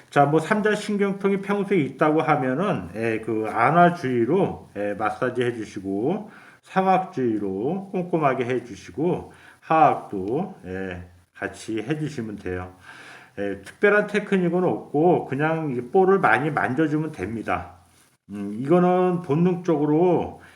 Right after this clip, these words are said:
에, 그 삼 차 신경통이 증상이 발현이 되면 본인이, 본인 자신이 얼굴을 만지지 않고서는 통증을 감당하기가 힘들기 때문에 만지게 돼요.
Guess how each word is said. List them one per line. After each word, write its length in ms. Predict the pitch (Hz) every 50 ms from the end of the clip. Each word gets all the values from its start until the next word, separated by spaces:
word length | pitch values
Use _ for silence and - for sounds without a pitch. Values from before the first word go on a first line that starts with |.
| - - - - - - _
에, 560 | 104 110 113 113 110 110 110 107 107 107 107 104
그 440 | 107 113 110 110 107 104 104 104 101
삼 220 | 202 - 208 196
차 120 | 196 202 190
신경통이 1800 | 180 - 202 202 196 196 190 185 - 175 170 156 147 143 139 135 135 131 127 120 98 - - 120 120 120 104 - 120 131 139 151 170 160 143 110 -
증상이 580 | - 139 143 151 147 143 151 147 151 160 151 -
발현이 480 | - 117 120 135 147 143 147 151 147
되면 500 | - 110 107 113 135 180 190 - - - - - - - - - - _
본인이, 640 | _ 147 156 175 190 190 196 196 196 190 190 - - - -
본인 320 | - 147 170 185 202 190
자신이 440 | - - 127 135 131 - 151 165 175
얼굴을 440 | 147 117 123 139 143 147 156 160 160
만지지 460 | 120 101 104 117 117 143 143 151 156
않고서는 600 | 123 107 107 - - 127 120 120 123 127 123 123
통증을 520 | - - 196 190 95 - - 143 135 131 127
감당하기가 800 | - 110 113 135 135 143 139 131 127 123 120 117 120 120 117
힘들기 440 | - 160 170 156 160 143 120 104 -
때문에 540 | - 104 98 101 107 139 180 143 101 87 - - - - - - _ _
만지게 480 | - 107 113 131 131 123 131 131 143 -
돼요. 400 | - 98 92 87 90 90 80 87